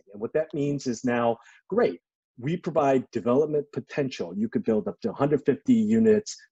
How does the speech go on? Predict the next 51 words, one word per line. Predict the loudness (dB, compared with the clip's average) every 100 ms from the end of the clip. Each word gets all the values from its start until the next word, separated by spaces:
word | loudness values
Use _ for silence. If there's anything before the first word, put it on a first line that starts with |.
| -10
but |
it's | -8 -8
a | -8
skinny | -6 0 4 6 4
lot | 4 2 0 -4
in | -6 0
downtown. | -2 -2 -6 -4 -4 -6 -8
Is | 0
that | 0 0 -4
physically | -2 0 0 2 4 4
feasible? | 2 0 2 4 0 -6 -12 _ 0
No. | 2 2 -2 _ _ _
That's | 2 2 0 -4
the | -2
job | -2 -2 -4 -4
of | -2
the | 0
architect, | -2 -4 -12 -20 -14
to | -8
come | -2 0
in | 2 0 -6 _ -4
and | -2
actually | -2 -2 -4
start | -2 -2 -2
to | -2
mass | -4 -4 -6 -6
it | -4
and | -4 -2
give | -2 0
you | 0 -2 -4 -10 -20 -20 -14
a | -4
highest | 2 2 2
and | -2 -4
best | -10 -8
use, | -2 0 2 0 -4 -12 -8
or, | -4 -2 -2 -4 -6 _ _ -10
uh, | -6 -6 -6 -4
you | -4
know, | -2
scenario | 2 4 4 4
one | 4 2 0
or | -2 -6
two | -6 -6
or | -6
three | -8 0 4 4
that | 2 -2
you | -6
could | -8 -12
kind | -10
of | -8 -6
pick, | -6